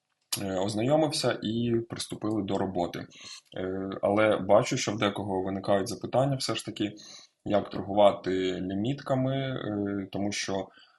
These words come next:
люди торгують лімітками, але все одно комісію у них, е, списує. Е, для початку хочу сказати, що ця інформація, м, не якась там секретна чи ще щось. Е,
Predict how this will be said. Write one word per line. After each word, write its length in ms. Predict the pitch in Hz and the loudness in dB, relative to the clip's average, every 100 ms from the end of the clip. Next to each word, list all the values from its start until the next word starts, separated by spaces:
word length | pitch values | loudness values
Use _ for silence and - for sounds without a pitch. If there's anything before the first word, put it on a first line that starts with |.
| _ | _
люди 220 | 101 98 | 0 0
торгують 420 | 90 101 104 101 | -2 -2 -2 -2
лімітками, 500 | 107 113 139 104 104 - | 0 0 0 0 0 0
але 320 | 98 98 101 | 0 2 0
все 200 | 95 - | -2 -4
одно 220 | 92 107 | -2 -2
комісію 480 | - 95 101 - 95 | -2 -4 -2 -2 -4
у 40 | |
них, 240 | 95 95 - _ _ _ _ - _ _ - - | -6 -8 -12 _ _ _ _ -20 _ _ -14 -12
е, 280 | 98 95 95 | -10 -8 -8
списує. 680 | 95 - - 95 - 92 - - - - _ | -8 -6 -2 -2 -4 -6 -8 -12 -20 -20 _
Е, 220 | - 92 92 | -4 -2 0
для 160 | 98 | 0
початку 420 | 101 117 117 - | -2 2 2 0
хочу 260 | 104 104 107 | -6 -4 -4
сказати, 420 | - 104 101 95 | -4 2 2 2
що 340 | 95 - 101 92 | -4 -2 -2 -2
ця 240 | - 104 | 2 0
інформація, 800 | 98 - 104 101 101 - 95 92 - - - _ 98 | 0 -2 0 0 -2 -2 -2 -4 -8 -20 -20 _ -10
м, 180 | 98 98 | -6 -4
не 220 | 98 104 | 0 0
якась 380 | 104 107 101 - | 2 2 2 0
там 140 | 92 | -2
секретна 960 | - - - 110 123 - 113 110 110 101 | -4 -4 2 4 2 0 2 4 4 0
чи 160 | - | -4
ще 340 | 104 - 123 127 | -2 0 0 0
щось. 540 | - 113 107 - - | -2 -4 -4 -6 -6
Е, 580 | 101 98 98 98 98 98 | -4 -2 -2 -4 -4 -6